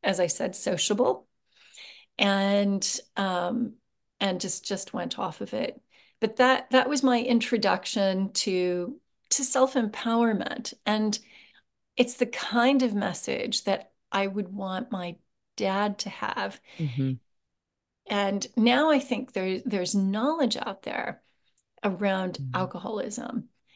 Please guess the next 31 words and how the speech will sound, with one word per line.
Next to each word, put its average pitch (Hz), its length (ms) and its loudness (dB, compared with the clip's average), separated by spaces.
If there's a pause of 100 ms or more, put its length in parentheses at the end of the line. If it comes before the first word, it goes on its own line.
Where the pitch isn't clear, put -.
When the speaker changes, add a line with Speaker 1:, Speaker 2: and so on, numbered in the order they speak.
(260)
Speaker 1:
Um, 196 580 -2 (340)
there 208 160 2
are - 20 -2
things 240 460 2
that, - 220 -6
there 190 260 -2
are - 100 -8
resources 240 720 2
and 196 140 -4
tools 226 800 0
and, 214 200 0
and 190 220 -4
support 294 460 -2
groups, - 480 -8
right? 220 280 0 (680)
But 185 240 0
it's - 140 -4
gotta 220 240 6
be 220 180 4
about, 185 720 2
uh, 170 380 -4
empowerment. 180 880 -4
And 220 100 0
he, 247 260 -4
you 226 140 -4
know, 196 80 -4
at - 80 -6
the - 160 -2
Speaker 2:
Yeah. 151 80 6
Speaker 1:
time, 127 240 8
he 147 180 -4